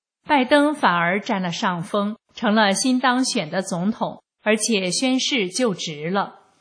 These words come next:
这件事情对我的思想冲击很大，按以前的思维定式是想不出什么结果了。有一天，我看红银五，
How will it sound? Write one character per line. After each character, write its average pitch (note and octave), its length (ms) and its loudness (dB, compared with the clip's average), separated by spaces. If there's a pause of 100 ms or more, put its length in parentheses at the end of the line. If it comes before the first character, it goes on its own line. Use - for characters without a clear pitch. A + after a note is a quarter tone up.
(360)
这 C4+ 160 2
件 A3+ 160 4
事 B3 180 0
情 G3+ 320 0
对 A3 160 2
我 F#3 160 0
的 F#3 140 -2
思 A3+ 220 0
想 F3 320 -2
冲 A3 240 0
击 A3 200 0
很 F3 300 -4
大， F3+ 320 -4 (300)
按 D4 180 4
以 A#3 100 6
前 G3+ 300 0
的 A3 180 4
思 C4+ 220 -4
维 A#3+ 180 0
定 A#3 260 0
式 G#3 360 0
是 G#3 320 2
想 E3+ 300 -2
不 F#3+ 80 -8
出 C4+ 260 -2
什 B3+ 160 -2
么 F#3+ 140 0
结 F#3 260 -4
果 G3 260 -2
了。 D#3+ 340 -12 (420)
有 G3 180 0
一 G#3 140 0
天， G#3+ 460 -2 (240)
我 G#3 200 4
看 G#3 380 0
红 G#3 260 0
银 A#3+ 380 0
五， E3+ 320 -8